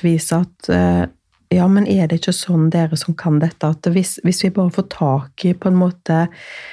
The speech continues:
hvilke vonde ting i livet de forsøker å regulere og mestre, kommer ikke spiseforstyrrelsen til å bare gi seg da?» Og det, det trodde jeg, eh, før jeg begynte med spiseforstyrrelser, at det var helt sånn en tegn. Altså at,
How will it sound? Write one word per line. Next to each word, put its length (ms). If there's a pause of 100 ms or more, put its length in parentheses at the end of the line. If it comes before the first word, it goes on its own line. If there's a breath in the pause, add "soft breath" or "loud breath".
(240 loud breath)
hvilke 680
vonde 380
ting 220
i 60
livet 260
de 60
forsøker 640
å 40
regulere 580
og 100
mestre, 640
kommer 320
ikke 200
spiseforstyrrelsen 920
til 140
å 140
bare 240
gi 320
seg 280
da?» 180 (880 loud breath)
Og 120
det, 240 (180)
det 160
trodde 420
jeg, 300 (180)
eh, 160
før 260
jeg 160
begynte 280
med 100
spiseforstyrrelser, 680
at 80
det 160
var 180
helt 280
sånn 180
en 200
tegn. 280
Altså 280
at, 160